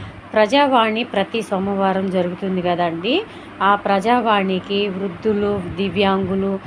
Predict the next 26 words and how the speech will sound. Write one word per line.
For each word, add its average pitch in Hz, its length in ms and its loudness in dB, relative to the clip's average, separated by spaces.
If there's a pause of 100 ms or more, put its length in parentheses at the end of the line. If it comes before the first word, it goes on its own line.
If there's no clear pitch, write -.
(260)
రాలేకపోతున్నారని 180 1300 0
వారి 185 400 2
కోసం 180 420 -4
అయితే 180 260 -6
స్పెషల్గా 180 580 -6
WhatsApp 175 480 -4
నెంబర్ 175 340 -6
కూడా 175 300 -6
రిలీజ్ 175 440 -8
చేశారు. 180 540 -4 (440)
వారు 214 600 2
WhatsApp 202 460 0
నెంబర్ 196 320 -2
ద్వారా, 190 480 0 (140)
ఆ, 185 280 -4
ఈ 190 40 -6
ఫిర్యాదులు 190 580 -4
ఏదైతే 185 360 -2
ఉన్నాయో 185 320 -4 (100)
అవి 180 280 0
WhatsApp-లో 180 500 -2
పెడితే 185 580 -4 (720)
ఆ 220 140 2
ఫిర్యాదుని 202 720 0
డౌన్లోడ్ 185 520 0
చేసుకొని 185 760 -2